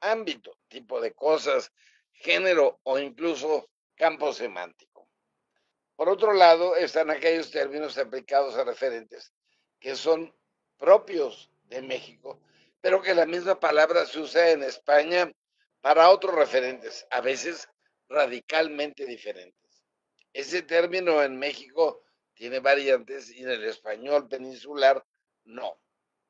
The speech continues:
Finalmente tenemos aquellos que, aunque son mexicanismos, tienen un uso supranacional. Esto es,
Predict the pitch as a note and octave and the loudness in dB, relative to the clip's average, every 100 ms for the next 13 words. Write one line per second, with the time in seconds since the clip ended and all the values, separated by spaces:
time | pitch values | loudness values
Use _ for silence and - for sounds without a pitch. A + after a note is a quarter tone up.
0 | _ _ _ _ _ A2+ A2+ C#3 D3+ D3 | _ _ _ _ _ -16 -10 -8 -8 -8
1 | C#3+ B2+ D3 B2+ B2+ C#3+ C#3+ B2 _ _ | -10 -12 -16 -14 -14 -6 -6 -6 _ _
2 | _ _ _ B2+ C3 E3+ D#3+ D3 D3+ D3+ | _ _ _ -8 -4 -2 -2 -2 -4 -4
3 | - _ _ _ _ D3+ D#3+ D3 C#3 B2+ | -20 _ _ _ _ 0 2 0 -6 -8
4 | C3+ E3+ F3+ _ D3 B2 G#2+ A2+ B2+ D#3 | -6 -8 -8 _ -16 -16 -16 -12 -10 -10
5 | D3 A2+ A2 G#2+ _ _ _ _ _ D#3+ | -12 -14 -18 -20 _ _ _ _ _ -8
6 | G3 G3 F#3 F3+ E3 D#3+ B2+ D#3 D3+ - | -6 -4 -4 -4 -4 -4 -4 -4 -4 -6
7 | D3 F3+ D#3 D3 B2+ A2 G#2+ F#2 F2 - | -12 -12 -4 -2 -2 -6 -10 -16 -18 -20
8 | _ _ _ _ _ _ D#3 C#3 D3 A#2+ | _ _ _ _ _ _ -14 -8 -2 -2
9 | G#2+ - | -4 -10